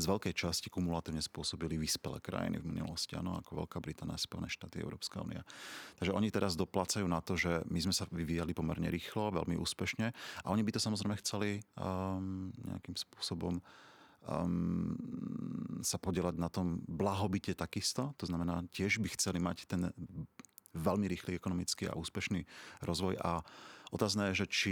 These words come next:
majú už na to dostatok času, pretože tá klimatická zmena, ako som naznačil, už akceleruje a práve v tých tropických oblastiach asi najviac sa prejavuje. Takže ten systém by mal byť nadstavený tak, aby sme dokázali efektívne aj týmto chudobným krajinám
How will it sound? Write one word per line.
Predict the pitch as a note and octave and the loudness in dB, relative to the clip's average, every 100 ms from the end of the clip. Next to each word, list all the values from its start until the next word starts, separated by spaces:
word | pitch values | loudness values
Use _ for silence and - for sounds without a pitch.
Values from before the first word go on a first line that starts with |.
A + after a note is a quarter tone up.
| F#2+ | 2
majú | F2+ F2 F#2 F2 | 2 2 2 2
už | |
na | F2+ | 0
to | E2+ | 2
dostatok | E2 - E2+ F#2 | 0 0 -2 -2
času, | - F2 | -2 -2
pretože | - - F2+ E2 | -4 -4 -2 -2
tá | |
klimatická | F2+ F#2 E2 E2+ - F2+ | 0 0 0 -2 -4 -2
zmena, | F2 E2+ F2 E2+ | 0 2 2 0
ako | - - | -2 -2
som | F2+ | 0
naznačil, | E2 E2 - F#2 | 0 0 0 0
už | E2 E2 - | -2 -2 -4
akceleruje | - - F2+ F2+ F2+ | -2 0 2 2 2
a | F2+ | 4
práve | F#2 F2 | 2 2
v | - | -2
tých | E2+ - | -6 -4
tropických | E2 - - F2 | -4 -4 -4 -2
oblastiach | E2+ - F2 D#2+ | 0 0 0 0
asi | - | 0
najviac | F2+ E2 E2 E2+ | 0 0 0 0
sa | - | -2
prejavuje. | - - G1+ G1+ - - - - - - - | -2 0 2 0 -2 -4 -8 -8 -8 -4 2
Takže | F2+ G2+ - - - - - - - - - - - _ _ - | 4 4 2 -10 -16 -18 -20 -20 -20 -20 -20 -18 -18 _ _ 2
ten | |
systém | A2 A#2+ C3 G#2+ | 4 4 4 4
by | G2 | 4
mal | |
byť | F#2+ F#2 | 4 4
nadstavený | F2 - F#2 F2 E2+ | 2 4 4 4 2
tak, | E2+ | 2
aby | D#2+ E2 | 2 2
sme | F2+ F2+ F2 F2 E2 | 2 2 2 4 4
dokázali | F#2 - F#2 F2 | 2 2 2 4
efektívne | E2 D#2 - F2 E2+ E2+ | 2 0 -2 0 2 2
aj | E2 - | 0 0
týmto | F2 | 0
chudobným | - E2 E2 E2 | -2 -2 -2 -2
krajinám | - E2+ E2 D#2+ | -4 -2 -2 -2